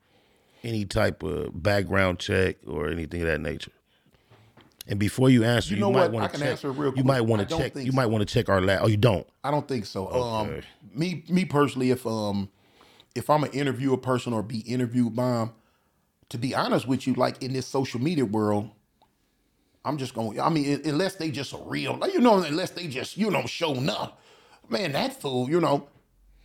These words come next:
Speaker 2: I just, you know, I'ma go with it because, for instance, like, uh,
Speaker 1: Hand him his phone
Speaker 2: I, I
Speaker 1: back.
Speaker 2: give you, I give
Speaker 1: Hand him his phone back while he talking, please. I wanna check my last text I just sent him.
Speaker 2: Okay.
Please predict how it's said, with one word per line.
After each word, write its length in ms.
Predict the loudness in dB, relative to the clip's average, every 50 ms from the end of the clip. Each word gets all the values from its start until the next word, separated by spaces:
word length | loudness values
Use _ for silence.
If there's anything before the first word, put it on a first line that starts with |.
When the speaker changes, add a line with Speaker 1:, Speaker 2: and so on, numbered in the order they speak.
| _ _ _ _ _ _ _ _ -18 -12 -6
Speaker 2:
I 160 | -4 -4 -2
just, 280 | -2 -2 -2 -2 0
you 100 | 0 0
know, 140 | 4 6 6 6
I'ma 180 | 6 4 4 4
go 140 | 4 4
with 200 | 6 6 4 4
it 60 | 2 0
because, 520 | -2 0 2 2 4 4 4 0 -2 -6 _ _ _ _ _ _ _ _ _ _ _
for 140 | -4 -2 0
instance, 320 | 0 0 -2 -2 -4 -2 2
like, 260 | 2 2 2 0 -2
uh, 400 | -2 0 0 0 2 0 0 0 -2 -6 -12 _ _ _ _ _ -4
Speaker 1:
Hand 160 | -2 2 4
him 100 | 4 4
his 100 | 4 2 2
phone 220 | 2 0 2 2 2
Speaker 2:
I, 20 |
I 40 | 2
Speaker 1:
back. 200 | 2 0 0 -2
Speaker 2:
give 100 | -2 2
you, 80 | 2 2
I 60 | 2
give 80 | 2 0
Speaker 1:
Hand 100 | 0 0
him 60 | 0 0
his 100 | 0 0
phone 260 | 0 0 2 2 4
back 180 | 4 2 2 2
while 160 | 2 2 2
he 60 | 2
talking, 320 | 2 2 0 0 0 -2 -4
please. 420 | -2 0 0 0 0 -2 -2 0
I 80 | 0 2
wanna 240 | 2 2 0 0
check 220 | -2 -4 -4 -4 -2
my 100 | -2 0
last 300 | 2 2 2 2 0 -2
text 240 | -4 -6 -4 -6 -8
I 80 | -8
just 200 | -8 -8 -8 -8
sent 220 | -8 -10 -10 -10 -10
him. 80 | -10
Speaker 2:
Okay. 120 | -12 -12